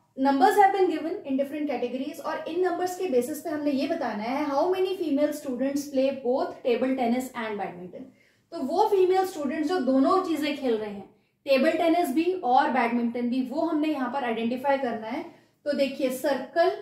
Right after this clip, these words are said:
triangle और rectangle का ये वाला part है जो overlap कर रहा है, जिसमें लिखा है number seven। So the correct answer is number seven।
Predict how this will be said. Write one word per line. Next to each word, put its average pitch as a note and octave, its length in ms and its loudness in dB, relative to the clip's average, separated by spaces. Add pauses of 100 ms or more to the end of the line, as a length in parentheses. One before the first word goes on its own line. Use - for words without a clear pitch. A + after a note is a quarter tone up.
(540)
triangle C4 600 0
और C4 300 0
rectangle B3+ 560 -2
का D#4 80 -2
ये B3+ 260 -4
वाला F4 240 2
part A#3+ 280 0
है A#3+ 80 -4
जो A#3 160 -4
overlap A#3+ 440 -4
कर A3 120 -4
रहा G#3+ 180 -4
है, C4+ 280 -6 (320)
जिसमें D4+ 320 0
लिखा D4 280 0
है D4 140 0
number C#4+ 260 2
seven। A#3+ 520 -2 (360)
So B3+ 180 -8
the C#4 80 -2
correct C#4 500 -2
answer B3 320 2 (220)
is F4+ 180 4 (280)
number G#3+ 200 -4
seven। - 380 -8